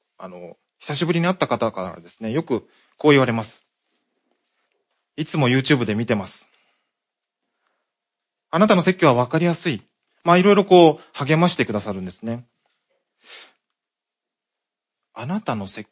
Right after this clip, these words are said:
教。私今までどういう話をしてきたのかなとちょっと考えてしまったんですね。まるでこう自分自身に目を向けるような、そういう話をしてきたのかなと考えてしまいました。まあ、ちょっとひねくれてるかもしれないんですけども。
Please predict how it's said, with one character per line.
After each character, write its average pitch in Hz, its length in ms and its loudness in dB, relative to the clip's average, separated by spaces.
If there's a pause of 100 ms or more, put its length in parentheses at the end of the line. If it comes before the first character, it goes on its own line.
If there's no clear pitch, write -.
教。 87 240 -20 (1700)
私 165 260 -2
今 185 120 4
ま 190 80 4
で 156 80 0
ど 254 260 0
う 330 60 4
い 208 60 2
う 123 40 0
話 131 320 -4
を 127 60 -2
し - 60 -8
て 143 100 -6
き - 60 -14
た 131 80 -2
の 110 120 -4
か 107 100 -6
な 123 140 -2
と 110 100 -8
ち - 60 -6
ょ - 20 -2
っ - 40 -6
と - 60 -10
考 139 260 -6
え 170 40 2
て 131 80 -4
し 117 120 -6
ま 107 100 -4
っ - 40 -12
た 101 80 -8
ん 92 60 -8
で 90 40 -10
す - 120 -18
ね。 104 100 -8
ま 131 120 0
る 165 60 -2
で 175 100 2
こ 165 120 2
う - 40 6
自 127 140 -4
分 196 180 0
自 202 260 -2
身 143 40 0
に 127 120 2
目 156 160 2
を 151 40 2
向 139 140 -2
け 156 140 2
る 147 60 0
よ 135 100 0
う 127 40 -4
な、 127 160 0 (340)
そ 190 240 -4
う 208 60 0
い 208 40 0
う 196 100 2
話 180 360 -2
を 165 100 0
し - 80 -10
て 139 100 -10
き - 80 -20
た 139 100 -8
の 123 120 -6
か 113 140 -8
な 160 160 -2
と 110 220 -6 (640)
考 117 220 -6
え 113 60 -4
て - 80 -14
し - 80 -14
ま 98 80 -12
い 95 40 -12
ま 92 100 -14
し - 40 -20
た。 110 60 -18
ま 139 60 -10
あ、 175 40 -8
ち - 60 -8
ょ - 40 -4
っ - 20 -20
と 123 80 -10
ひ 151 120 -10
ね 190 120 -4
く 202 80 -8
れ 175 100 -4
て - 80 -8
る 92 80 -12
か - 80 -16
も 90 100 -14
し - 80 -16
れ 95 60 -16
な 92 80 -12
い 95 40 -12
ん - 20 -12
で 85 60 -18
す - 100 -20
け 85 80 -20
ど 98 80 -20
も。 151 120 -20